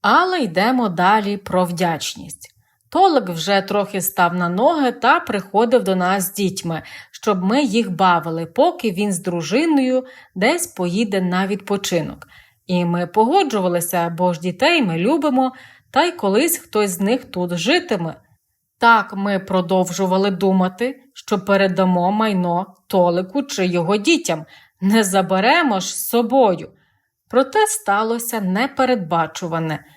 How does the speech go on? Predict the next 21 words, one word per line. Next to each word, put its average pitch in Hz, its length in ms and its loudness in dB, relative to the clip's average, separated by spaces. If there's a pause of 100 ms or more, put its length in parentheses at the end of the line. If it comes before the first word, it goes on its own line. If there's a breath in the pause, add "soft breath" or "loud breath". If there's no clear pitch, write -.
(300 soft breath)
Іван 247 400 2
захворів, 185 880 -2
і 208 60 -4
негайно 226 640 0
була 185 320 -2
потрібна 214 640 -4
дороговартісна 180 1160 -2
операція. 196 960 -2 (460 soft breath)
Ми 339 200 2
кинулися 220 720 -2
до 214 180 0
родини, 226 540 2 (340 loud breath)
бо 190 280 2
ж 185 120 -4
до 233 140 2
кого 220 380 2
ще? - 440 -2 (540)
Той 359 240 2
не 185 180 0
мав 180 420 2
грошей, 262 600 0